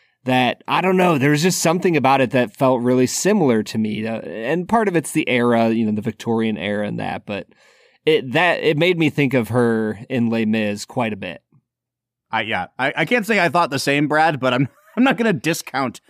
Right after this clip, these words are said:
Speaker 1: Well,
Speaker 2: your
Speaker 1: I,
Speaker 2: experience. It,
Speaker 1: Bob,
Speaker 2: yeah.
Speaker 1: I know that your, you know, film history isn't quite as extensive as mine, and so I,
Speaker 2: Uh, well,
Speaker 1: I, I
Speaker 2: listen,
Speaker 1: draw on a lot of different
Speaker 2: for,
Speaker 1: stuff.
Speaker 2: for a noted Les Mis hater, I am just,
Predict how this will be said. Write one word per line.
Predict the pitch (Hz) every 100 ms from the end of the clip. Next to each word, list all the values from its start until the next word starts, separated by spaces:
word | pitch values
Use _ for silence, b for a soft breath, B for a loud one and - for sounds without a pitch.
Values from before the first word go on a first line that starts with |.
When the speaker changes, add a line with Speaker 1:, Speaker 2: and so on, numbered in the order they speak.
| 123
Speaker 1:
Well, | 170 175
Speaker 2:
your | 139
Speaker 1:
I, |
Speaker 2:
experience. | 135 - 143 139 120 101 90
It, | 107 139
Speaker 1:
Bob, | 147 143
Speaker 2:
yeah. |
Speaker 1:
I | 165
know | 170 175
that | 160
your, | 139 139 139 139
you | 139 107 127
know, | 117 117 117 139 - - - -
film | - - 170 151
history | 139 143 - 151 147 135 131 127
isn't | 123 135 139
quite | - 135 127
as | 123 117
extensive | 120 - 113 117 120
as | 110 107
mine, | 110 110 101 107
and | 104 117
so | - - 120 -
I, | - 123
Speaker 2:
Uh, | 165
well, | 151
Speaker 1:
I, | 135
I |
Speaker 2:
listen, | 175 143
Speaker 1:
draw | 143 131 117
on | 113
a | 110
lot | 113 107
of | 110
different | 104 107 -
Speaker 2:
for, | - 196
Speaker 1:
stuff. | - -
Speaker 2:
for | 202 202
a | 185 170
noted | 165 185 208 185
Les | 135 143 151
Mis | 135 135 113
hater, | 101 123 107 82 82 -
I | 131
am | 143 139 117
just, | 131 131